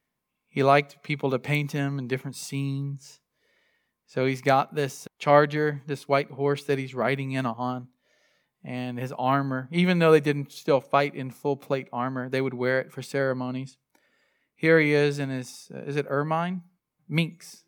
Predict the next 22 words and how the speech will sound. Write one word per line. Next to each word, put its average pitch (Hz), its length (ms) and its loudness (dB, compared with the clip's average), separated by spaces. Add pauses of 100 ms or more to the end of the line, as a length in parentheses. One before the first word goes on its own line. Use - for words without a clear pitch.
(200)
Minks, - 440 -8
yeah. 131 220 -6 (140)
A - 60 -2
lot 151 160 6
of 127 60 -2
minks. - 640 -10 (240)
Took - 140 -8
a 160 40 -2
lot 139 180 4
of 135 60 -2
minks 139 300 -6
they 120 140 -6
killed 127 320 -6
to 131 60 -10
make 131 200 -8
that - 220 -6
white 135 420 -4
cape 135 320 -2
there. 92 240 -8 (280)
Very 160 160 4
soft, 139 440 2
though. 139 260 -2